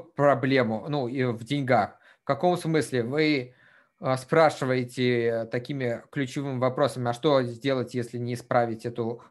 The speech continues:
проблему?" Если он говорит такое: "Ну, можно, в принципе, и, и неделю подождать",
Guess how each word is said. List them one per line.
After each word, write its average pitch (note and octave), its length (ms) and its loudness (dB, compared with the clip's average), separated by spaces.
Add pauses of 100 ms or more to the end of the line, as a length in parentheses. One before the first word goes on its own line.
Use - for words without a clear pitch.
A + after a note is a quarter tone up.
проблему?" D3 520 2
Если B2+ 280 0
он C3 100 -2
говорит B2+ 280 0
такое: A#2+ 300 -2 (500)
"Ну, A#3 600 4 (920)
можно, G3+ 300 4
в E3+ 80 -6
принципе, E3+ 400 -2
и, C3 400 0
и E3+ 140 -6
неделю D#3 460 4
подождать", B2 680 2